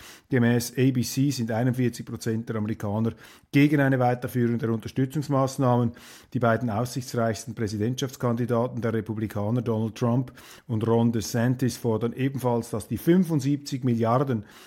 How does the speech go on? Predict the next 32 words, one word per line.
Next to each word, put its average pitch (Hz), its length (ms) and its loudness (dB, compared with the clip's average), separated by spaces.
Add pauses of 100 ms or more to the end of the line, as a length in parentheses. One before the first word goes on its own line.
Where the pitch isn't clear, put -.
(120)
an 120 120 -2
amerikanischem 113 640 0
Steuergeld, 110 720 -2 (540)
ähm, 113 560 2
für 120 180 -2
die 117 200 -4
U 143 140 6
S 151 200 4
A 120 180 2
statt 113 220 -6
an 104 140 -2
die 110 100 -2
Ukraine 107 580 -2
ausgegeben 107 600 -6
werden 107 260 -4
sollen. 101 300 -2 (340)
Das - 220 -6
Geld 165 300 6
und 135 180 0
die 135 80 4
Menschen, 147 360 2
die 123 100 0
in 120 60 -2
diesem 113 220 -2
Stellvertreterkrieg 123 1040 -2
zwischen 110 300 -6
dem 101 140 -2
Westen 123 300 -2
und 107 100 -2
Russland 113 380 -2
geopfert 123 480 -4
werden, 107 320 -2